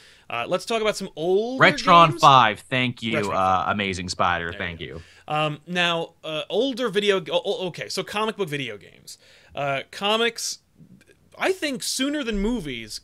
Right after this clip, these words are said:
Speaker 1: caught on to the
Speaker 2: They
Speaker 1: craze
Speaker 2: really
Speaker 1: of
Speaker 2: did.
Speaker 1: video games and, like, wanted to jump right in, and they did. And I remember, for the Nintendo at least, there were a couple of comic book must-haves for me.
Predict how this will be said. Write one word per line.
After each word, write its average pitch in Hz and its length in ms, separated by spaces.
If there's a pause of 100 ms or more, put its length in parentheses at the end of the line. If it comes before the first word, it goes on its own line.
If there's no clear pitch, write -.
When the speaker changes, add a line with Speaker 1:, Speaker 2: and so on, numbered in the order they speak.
Speaker 1:
caught 185 320
on 127 480 (300)
to 196 100
the 156 60
Speaker 2:
They 104 100
Speaker 1:
craze 101 80
Speaker 2:
really 170 220
Speaker 1:
of 165 80
Speaker 2:
did. 175 80
Speaker 1:
video 156 260
games 120 540 (280)
and, 143 300
like, 131 180
wanted 156 260
to 143 60
jump 139 360
right 139 280
in, 113 280
and 127 320
they 139 240
did. 120 400
And 123 100
I 131 60
remember, 139 440 (240)
for - 140
the 185 160
Nintendo 170 580
at 120 120
least, 120 360
there 147 140
were 135 100
a 123 40
couple 185 320
of 143 180
comic 160 320
book 156 160
must-haves 147 680
for 208 120
me. 202 300